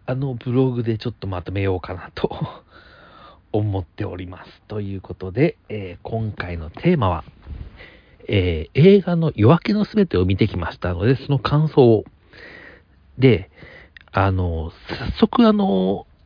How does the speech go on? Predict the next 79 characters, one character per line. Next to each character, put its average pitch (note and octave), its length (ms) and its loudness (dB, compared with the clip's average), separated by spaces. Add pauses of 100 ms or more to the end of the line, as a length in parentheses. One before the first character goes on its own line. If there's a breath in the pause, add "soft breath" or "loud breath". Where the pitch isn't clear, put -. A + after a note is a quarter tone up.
(220)
映 F3 220 8
画 F#3 100 2
の F3 80 0
話 D#3 360 2
と F2+ 100 -4
ち - 120 0
ょ D3+ 40 4
っ - 20 4
と - 160 -8
ず F2+ 200 -8
れ G#2+ 120 6
る A#2 140 4
ん D#2+ 60 -6
で D#2+ 100 -12
す - 100 -20
け - 100 -8
ど、 E2+ 260 -2 (360 loud breath)
ま B2 80 2
あ、 - 60 -2
映 B3 160 8
画 D#4 80 -4
の C4+ 40 -2
話 A3 280 -2
で - 80 2
は F#2 80 2
あ G2 40 0
る F#2 100 -2
ん D2 60 -8
で D2 60 -12
す - 20 -20
よ。 - 140 -10 (680 loud breath)
え - 60 -6
っ - 20 -16
と - 160 0
で D#2+ 140 -8
す - 120 -12
ね、 - 180 -12
映 G#3+ 240 8
画 - 180 -4
を A#3+ 40 2
見 G#3+ 160 4
る F#3 100 2
の F2 120 0
が、 E2+ 360 -4 (840 soft breath)
え G2 260 -2
ー - 0 -
っ - 60 -18
と、 - 160 -14
一 - 360 0
年 G#4+ 180 8
は A#2+ 140 2
経 - 100 -2
っ - 60 2
て - 100 -8
な A2 100 6
い F#2+ 60 2
け - 60 -6
ど、 G2 60 -4
半 D4+ 280 4
年 - 280 4
は F#3+ 80 0
空 G2+ 100 0
い G2 60 -2
て - 120 -20
て、 F#2 460 0 (160)
久 - 300 4
々 C4 120 6
だ B3 120 2
っ A#3+ 40 -2
た - 180 -6
ん E2 40 -6
で - 80 -16
す - 40 -12
ね。 F2 160 -8 (600 loud breath)
で、 F2 180 -2 (460 loud breath)
正 - 500 -4
直 F#2 340 -2
こ - 140 -6
れ F2 140 -12